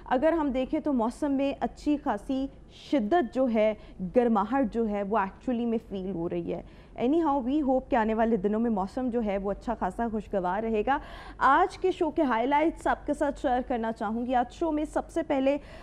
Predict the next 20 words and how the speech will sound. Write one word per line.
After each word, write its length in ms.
हम 220
ह्यूमन 300
मिल्क 340
बैंक 400
पर 180
बात 300
करेंगे। 460
एक 220
तरफ 240
दुनिया 420
भर 300
में 180
ह्यूमन 320
मिल्क 280
बैंक 320
फलाह 300
इंसानी 800
के 140
लिए 260
अपनी 500